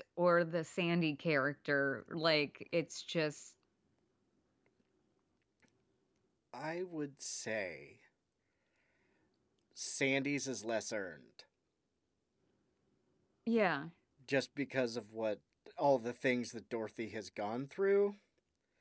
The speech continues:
Speaker 1: I agree.
Speaker 2: Not that Sandy's had a great time.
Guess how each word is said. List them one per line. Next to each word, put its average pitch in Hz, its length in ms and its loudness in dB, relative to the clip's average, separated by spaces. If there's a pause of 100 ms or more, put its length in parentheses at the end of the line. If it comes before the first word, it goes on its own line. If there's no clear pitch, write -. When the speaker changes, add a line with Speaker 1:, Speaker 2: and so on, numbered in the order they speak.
Speaker 1:
I 190 60 2
agree. 165 640 -6 (2250)
Speaker 2:
Not 131 200 0
that 123 100 0
Sandy's 123 400 2
had 123 160 2
a 104 40 -4
great 113 280 -2
time. 113 460 -2